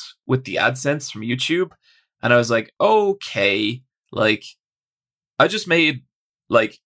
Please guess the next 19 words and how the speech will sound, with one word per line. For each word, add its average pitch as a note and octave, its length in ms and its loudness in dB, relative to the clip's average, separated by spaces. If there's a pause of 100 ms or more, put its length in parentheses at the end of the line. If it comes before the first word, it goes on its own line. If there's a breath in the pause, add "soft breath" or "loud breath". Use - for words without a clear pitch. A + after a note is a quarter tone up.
(140)
you A#2+ 220 0
know, A2 280 0
enough B2+ 360 -2
money A#2 200 2
to - 100 -6
pay G#2+ 160 -8
my G#2+ 120 -4
rent. A#2+ 380 2 (300)
Um, A2+ 600 -2 (420)
that's C#3 320 0
interesting. B2 680 -4 (880 loud breath)
And A#2 380 2 (160)
then D3 160 2
the D#3 60 -2
channel A#2+ 340 2
kept B2+ 300 -4
growing C3 440 0
and, A#2 260 -4
like, - 260 -2